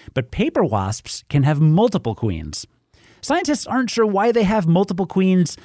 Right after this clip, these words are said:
but in any case, the situation seems to place a lot of pressure on the queens to get along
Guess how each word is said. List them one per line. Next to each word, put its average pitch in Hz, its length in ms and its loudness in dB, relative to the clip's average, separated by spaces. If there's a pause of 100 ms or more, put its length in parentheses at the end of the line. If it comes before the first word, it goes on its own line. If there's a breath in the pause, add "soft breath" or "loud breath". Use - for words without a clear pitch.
(220 loud breath)
but 185 120 2
in 202 100 -2
any 254 160 2
case, 170 380 0
the 156 120 0
situation 175 580 -2
seems 185 320 -2
to - 80 -8
place 180 240 -2
a 180 60 -4
lot 214 240 -4
of 214 100 -2
pressure 202 320 0
on 170 140 0
the 151 60 -2
queens 131 520 0
to 127 100 -4
get 123 140 0
along 190 400 2